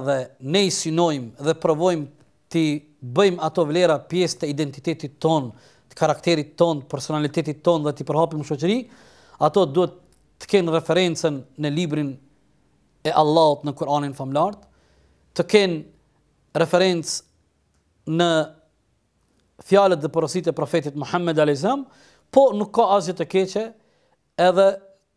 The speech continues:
t'i marrim ato vlera universale që të gjithë njerëzit pa dallim janë pajtuar rreth atyre vlerave. Folëm pastaj për çështjen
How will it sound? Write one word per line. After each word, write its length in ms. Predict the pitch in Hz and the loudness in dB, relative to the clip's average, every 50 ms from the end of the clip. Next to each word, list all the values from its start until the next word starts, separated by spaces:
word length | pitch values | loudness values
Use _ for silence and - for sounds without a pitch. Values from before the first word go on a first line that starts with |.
| _ _ _ _ - | _ _ _ _ -6
t'i 100 | 190 156 | -2 0
marrim 400 | 160 180 185 180 180 175 170 - | 2 4 4 4 2 0 -2 -4
ato 240 | 160 160 160 175 156 143 | -4 -2 -2 -2 -4 -2
vlera 440 | 139 151 160 160 156 160 156 160 151 - - _ _ _ _ 226 | -2 0 0 2 2 2 2 0 -2 -6 -12 _ _ _ _ -2
universale 760 | 254 240 226 185 185 175 147 156 185 175 175 170 170 156 151 - | 0 0 0 0 -2 -2 2 4 4 4 4 4 2 0 -4 -6
që 140 | - 165 - | -8 -8 -8
të 120 | - 143 127 | -8 -6 -4
gjithë 220 | 156 185 180 170 160 | -4 -4 -4 -4 -4
njerëzit 380 | 160 156 151 143 151 147 151 - | -4 -4 -2 -2 -4 -6 -4 -2
pa 120 | 165 156 147 | 0 0 0
dallim 380 | 139 143 139 147 151 147 151 147 - - _ _ _ _ _ 139 | 0 0 0 0 0 -2 -2 -6 -12 -18 _ _ _ _ _ -2
janë 220 | 151 151 147 135 | -2 -2 -2 -2
pajtuar 400 | - 139 131 - 160 147 139 139 | -2 -4 -4 -4 -4 -2 0 0
rreth 160 | 139 135 - - _ _ - | -2 -2 -6 -12 _ _ -6
atyre 260 | 143 - - 139 127 120 | -4 -2 -2 -2 -2 -2
vlerave. 400 | 123 123 113 104 95 95 92 90 - _ _ _ _ _ _ _ _ _ _ _ _ _ _ _ _ _ _ - | -4 -6 -8 -8 -10 -14 -18 -20 -20 _ _ _ _ _ _ _ _ _ _ _ _ _ _ _ _ _ _ 0
Folëm 320 | - 262 254 262 254 254 254 - - _ | 2 2 2 2 0 -4 -6 -12 -6 _
pastaj 380 | 202 190 - - 240 220 214 196 202 | -2 -2 0 2 2 2 2 0 0
për 140 | - 180 165 - - | -2 -2 -2 -2 -2
çështjen 400 | 226 208 208 - - 185 170 170 | -2 -2 -2 -2 -4 -4 -4 -6